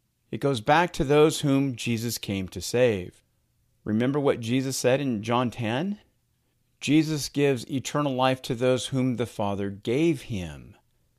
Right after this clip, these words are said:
So I think this is an important verse for us to meditate on because it reminds us that it's the gospel, the good news of Christ,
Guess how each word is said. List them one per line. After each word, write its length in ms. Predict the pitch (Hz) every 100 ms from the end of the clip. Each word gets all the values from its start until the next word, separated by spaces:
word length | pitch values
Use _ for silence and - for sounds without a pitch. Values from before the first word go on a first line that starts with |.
| _ _
So 160 | - 165
I 20 |
think 240 | 214 240
this 160 | 220 165
is 140 | 147
an 40 | 147
important 360 | - 170 127
verse 360 | 107 143 190 165
for 240 | - 135
us 220 | 135 - -
to 280 | - 120
meditate 680 | 98 110 135 208 190 139 110
on 300 | 104 98 98 - _ _
because 320 | 127 - 151
it 100 | 147
reminds 720 | 135 135 120 123 190 208 139 117
us 380 | 98 90 -
that 260 | - 113 113 -
it's 380 | 117 110 - _ -
the 100 | 113
gospel, 760 | 127 240 277 - 120 87 - _ _ _
the 80 | 131
good 220 | 110 170
news 200 | 185 147
of 140 | 143 -
Christ, 760 | - 196 262 156 - - -